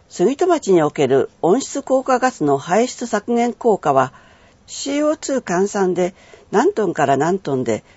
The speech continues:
何パーセントになるのか。答え。大規模改修工事前の二千二十二年度で三百七十三トン、改修後の二千三十年度で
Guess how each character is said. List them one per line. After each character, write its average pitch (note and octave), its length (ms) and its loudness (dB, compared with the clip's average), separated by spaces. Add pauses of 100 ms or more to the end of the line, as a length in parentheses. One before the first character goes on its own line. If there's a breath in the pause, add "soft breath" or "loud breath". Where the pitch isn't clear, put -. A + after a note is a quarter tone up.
(160 soft breath)
何 G3+ 200 -2
パ C4+ 140 -2
ー D4 40 -2
セ D#4 160 -2
ン D4 80 -2
ト F3+ 120 2
に D3 60 2
な C#3 140 0
る A#2 100 -2
の G#2 100 -6
か。 - 160 -10 (960)
答 A#3 280 -4
え。 - 120 -4 (720 soft breath)
大 B3+ 160 4
規 D4+ 120 -6
模 D4 120 -2
改 C#4 200 -2
修 C#4+ 200 -4
工 C#4 240 -2
事 C4+ 100 -4
前 C4 240 2
の D3 240 2 (120)
二 F3 160 2
千 A#3 300 2
二 A3 160 0
十 D3+ 220 0
二 C#3+ 140 2
年 G3 220 4
度 C3+ 120 2
で B2+ 220 0 (300 soft breath)
三 C4+ 280 -4
百 D#3+ 260 0
七 E3 280 4
十 B2+ 200 -2
三 C#3 260 -4
ト - 180 -8
ン、 - 140 -12 (580)
改 C#4 180 0
修 D4+ 240 -4
後 C#4 120 -4
の C4 100 -4
二 B3 160 0
千 C4 240 -2
三 G3+ 260 -2
十 A3 200 0
年 A3+ 200 2
度 D3+ 120 -2
で B2+ 200 -2